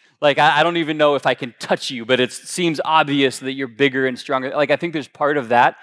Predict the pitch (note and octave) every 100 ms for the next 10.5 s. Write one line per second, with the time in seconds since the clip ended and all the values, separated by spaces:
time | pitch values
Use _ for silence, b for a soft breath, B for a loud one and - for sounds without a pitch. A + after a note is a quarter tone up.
0 | B B D3 C#3 C3+ C#3 - C3+ D3 C#3
1 | C#3+ B2 C#3+ A#2+ B2+ C3+ C#3+ C#3 C#3 C#3
2 | C#3 B2 A#2 - A2 A#2 B2 D#3+ - -
3 | _ _ _ _ B2+ E3+ D3+ C#3+ C#3+ D#3
4 | - D3+ C3+ C3 C3+ - A#2+ - b -
5 | C3 C#3+ D3+ C#3 C#3 D3 C3 - D3+ B2
6 | C3 D3 C3 A#2+ - _ C#3+ D#3 D#3+ C#3
7 | D3 D#3+ - D#3+ D#3 C#3+ C#3+ C#3+ C#3 B2
8 | A#2+ b b C#3 C#3 C3 B2 - C#3 -
9 | D#3+ E3 D3 D3 - C3 B2+ B2 - C3
10 | A#2 C3+ B2 C#3 A#2+